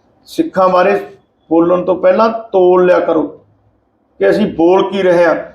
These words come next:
ਸੋ ਦੋਸਤੋ, ਇਸ ਦੀ, ਇਸ ਭੱਦੀ ਟਿੱਪਣੀ ਤੋਂ ਬਾਅਦ ਹਰਭਜਨ ਸਿੰਘ, ਉਹਨਾਂ ਨੇ ਫਿਰ ਇਹਨੂੰ, ਜਦੋਂ ਇੱਕ ਤਰ੍ਹਾਂ ਮੈਂ ਕਹਿ ਸਕਦਾ ਗਾ ਕਿ ਤਾੜਿਆ, ਉਹਨੇ ਇਹਨੂੰ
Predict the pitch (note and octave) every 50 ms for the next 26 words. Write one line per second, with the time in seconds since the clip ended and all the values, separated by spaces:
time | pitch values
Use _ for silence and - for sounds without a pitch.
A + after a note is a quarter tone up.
0 | _ _ _ G3 G#3 G3 G#3 A3 G#3+ G#3+ A3 A#3 A#3 A#3 A#3 A#3 - - - _
1 | _ _ _ _ _ _ _ A3+ A#3+ C4 C4+ C4 C4+ C4+ C4 - - - - _
2 | _ - D#3+ F#3+ A#3 A#3+ C4 - A3 A#3 A#3+ A#3+ A#3+ A#3+ - - - G#3+ - -
3 | - A3+ A#3+ A#3+ - - A#3 A3+ - A#3+ A3+ A#3+ A#3+ A#3+ A#3 G#3+ F#3 G#3 A3+ -
4 | F#4+ - - - - - - - - _ _ _ _ _ _ _ _ _ _ _
5 | _ _ - G#3 G#3+ - C4 A#3+ G#3+ A#3 C4 C4 - C4 C#4+ C#4 C4+ C4 G#3+ -
6 | - - - - - _ _ _ _ _ _ _ _ _ _ C4+ D4 D4+ D#4+ D#4
7 | D4 C#4+ C4+ A#3+ B3 A#3 A#3+ A#3 - - A#3 A#3+ B3+ B3+ B3 G#3+ A3+ A3+ A3+ A3+
8 | A3+ A3+ A3+ - - - _ _ _ _ G#3+ G3+ A3+ - A3+ A3 G#3+ G#3+ G#3+ G#3
9 | G#3 - G#3 A3+ G#3 A3 A3 A3 G#3+ A3 A3 G#3+ A3 G#3+ G#3+ - A3+ - - -
10 | - G#3 G#3 G#3+ A3 A#3 A#3 A3 G3+ - - - - - - _ _ _ _ _
11 | _ _ _ _ _ _ - A3+ A#3+ C4 C4 B3+ B3+ B3+ - - - - _ _
12 | - G#3 A3+ B3 B3+ B3+ B3+ B3+ C4+ B3+ - -